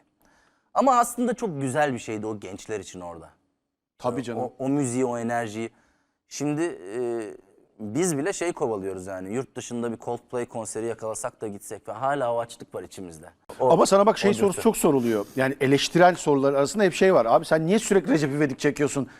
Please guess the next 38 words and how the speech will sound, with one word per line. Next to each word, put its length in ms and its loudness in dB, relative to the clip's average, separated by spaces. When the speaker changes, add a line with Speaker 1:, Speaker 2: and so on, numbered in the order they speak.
Speaker 2:
E, 80 8
Speaker 1:
Abi 60 8
Speaker 2:
onu 80 0
Speaker 1:
sürekli 260 2
Speaker 2:
yapsana, 240 6
Speaker 1:
çekmiyorum. 240 6
Speaker 2:
bunu 80 2
yapsana, 400 4
şunu 200 0
yapsana, 400 4
şunu 240 0
da 60 10
yapsana 300 6
diye. 80 2
Şimdi 260 -4
ben, 240 6
mesela 360 4
ben 180 6
ciddi 340 4
manada 420 6
senin 240 2
hani 140 2
o 160 4
dönemleri 400 4
bildiğim 180 -2
için 200 0
ne 60 2
kadar 200 4
çok 180 -2
şey 120 4
yapabileceğine 840 0
çok 240 0
hakim 400 8
bir 60 -8
izleyicinim 460 -6
senin. 300 -6
Speaker 1:
Hı 40 -6
hı. 40 -10